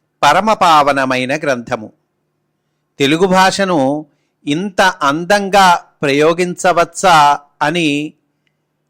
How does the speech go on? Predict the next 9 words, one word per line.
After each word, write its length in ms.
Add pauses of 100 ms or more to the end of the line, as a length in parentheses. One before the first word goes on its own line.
(160)
పాఠకులకు 1300 (460)
అనిపింపక 760
మానదు. 540 (1120)
అటువంటి 640 (140)
ఈ 220
గ్రంథములోని 880 (720)
విశేషాలను 880 (220)
చెప్పుకుంటూ 440
ఉన్నాము. 460